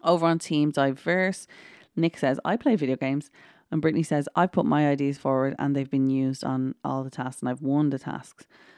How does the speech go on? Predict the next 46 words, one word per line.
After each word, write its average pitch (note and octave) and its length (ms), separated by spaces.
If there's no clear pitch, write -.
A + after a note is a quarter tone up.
So C#3 500
I C#3+ 140
think D3 360
Francesca F#3 720
says, G3+ 300
"Put - 240
your F3 100
hand D#3 220
up D3 100
if C#3+ 140
you C#3+ 60
vote C3+ 160
for - 120
Nick." C3+ 300
No C#3 180
one D3 140
puts C#3+ 180
their C3+ 100
hand B2+ 200
up. G3 200
Bit C3 160
awkward. C#3 380
"Put - 140
your D#3+ 80
hand C#3 120
up C#3 40
if C#3+ 60
you C#3 60
vote C3+ 140
for B2+ 140
Brittany," A#2 320
and C3 140
a B2+ 40
few C3 180
of A2+ 40
them B2+ 100
put A#2 140
their C3 100
hand A#2+ 240
up. - 80
So G#2 200
Brittany C#3+ 280
becomes C#3 380
the F#3+ 140
P G#3 220
M. C4+ 340